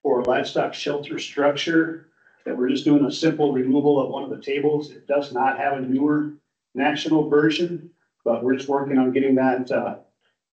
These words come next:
updated to remove a table. We're kind of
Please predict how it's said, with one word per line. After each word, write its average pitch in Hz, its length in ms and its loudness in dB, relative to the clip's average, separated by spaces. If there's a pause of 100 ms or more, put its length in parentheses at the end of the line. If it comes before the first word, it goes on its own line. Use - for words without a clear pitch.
(280)
updated 156 440 2
to 135 100 -6
remove 120 440 -4
a - 40 -12
table. 120 400 -4
We're - 160 -8
kind 170 180 4
of - 180 0